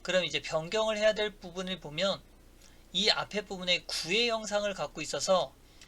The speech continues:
이와 같이 평면의 형상은 아니게 됩니다. 그럼 회전 기능 중 다시 한번 스케치 편집을 눌러서 삼 점 호를 이용해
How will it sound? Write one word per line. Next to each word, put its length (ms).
이와 240
같이 260
평면의 440
형상은 460
아니게 380
됩니다. 440
그럼 320
회전 280
기능 280
중 360
다시 280
한번 440
스케치 480
편집을 460
눌러서 640
삼 320
점 160
호를 260
이용해 540